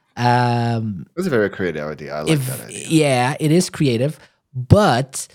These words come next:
Speaker 1: the whole, I don't know, the, it drags on a bit too much, which is funny 'cause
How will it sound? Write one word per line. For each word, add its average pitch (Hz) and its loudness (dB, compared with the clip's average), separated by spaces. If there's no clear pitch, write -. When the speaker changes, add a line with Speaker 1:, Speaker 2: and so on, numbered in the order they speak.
Speaker 1:
the 165 4
whole, 226 2
I 165 2
don't 185 4
know, 185 6
the, 139 0
it - -2
drags 170 2
on 180 4
a 139 4
bit 143 -2
too 147 0
much, 131 0
which 170 0
is 302 -2
funny 226 0
'cause 147 -4